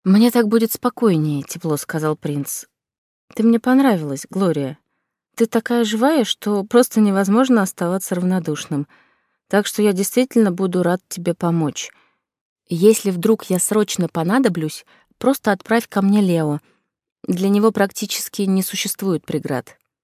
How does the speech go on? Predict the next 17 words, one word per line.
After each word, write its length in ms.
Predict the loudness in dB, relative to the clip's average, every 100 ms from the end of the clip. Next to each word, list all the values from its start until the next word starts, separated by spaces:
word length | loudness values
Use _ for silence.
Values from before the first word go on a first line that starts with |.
| _ _ _ _ _ _ _ _
Дружески 540 | 0 4 4 2 -2 -8
попрощавшись 760 | -6 -2 -2 0 -2 -2 -8
с 80 | -8
принцем, 560 | -4 0 0 0 -2 -2
я 200 | 0 0
поднялась 500 | 0 -2 0 0 -2
по 100 | -2
лестнице 560 | 0 0 0 -4 -2 -6 -4
и, 300 | -2 0 0
следуя 480 | -2 0 2 2 0
полученным 560 | 0 0 0 -2 -2
инструкциям, 720 | -2 -2 -4 -4 0 2 2 -2 -20 -20 -16 0
нажала 480 | 2 4 2 2
последовательно 880 | 0 -2 -2 -2 0 -2 0 2 2
на 160 | 2 0
несколько 540 | 0 0 -2 -4 -4
выступов. 640 | -4 -6 -8 -12 -14 -16